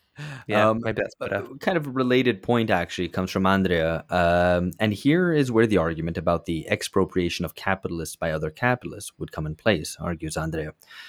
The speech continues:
Speaker 2: If we would assume that a wide array of welfare state industries and services were effectively just mediated kinds of capitalist enterprises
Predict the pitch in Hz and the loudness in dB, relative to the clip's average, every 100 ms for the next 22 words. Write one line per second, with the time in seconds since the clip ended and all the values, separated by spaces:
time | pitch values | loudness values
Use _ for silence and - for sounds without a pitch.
0 | - - _ 104 104 - 127 156 151 139 | -20 -20 _ 2 2 4 4 6 6 4
1 | 127 - 107 98 98 95 92 90 90 101 | 4 2 2 4 4 4 4 2 4 2
2 | 110 117 107 - 95 85 80 82 82 92 | 2 0 -2 -4 -2 -2 -2 -4 -2 0
3 | 92 92 85 - 85 82 78 - - 78 | 2 0 -2 -2 -2 -2 -4 -6 -6 -6
4 | - 78 - 92 90 - 69 - - 82 | -6 -4 -2 -2 -4 -8 -12 -16 -8 -6
5 | - 104 - 92 87 90 - 87 95 101 | 0 -2 0 -4 -2 -2 -2 0 0 2
6 | 92 87 82 - 82 80 82 80 - - | 0 -2 -6 -6 -6 -4 -4 -6 -10 -6
7 | 92 90 82 80 - 104 110 - 80 - | -4 -4 -6 -8 -4 -4 -4 -6 -10 -12
8 | 85 - | -14 -18